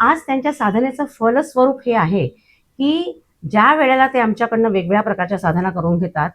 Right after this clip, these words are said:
त्यावेळेला जसं मग त्या म-, महामृत्युंजय साधना किंवा, अ, का, हे, अ, महा-, वगैरे अशा प्रकारच्या साधना करून घेतात, त्यावेळेला साक्षात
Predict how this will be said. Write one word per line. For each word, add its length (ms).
त्यावेळेला 680
जसं 200
मग 140
त्या 240
म-, 220
महामृत्युंजय 640
साधना 540
किंवा, 440
अ, 300
का, 400
हे, 260
अ, 500
महा-, 260
वगैरे 640
अशा 200
प्रकारच्या 340
साधना 340
करून 240
घेतात, 180
त्यावेळेला 420
साक्षात 460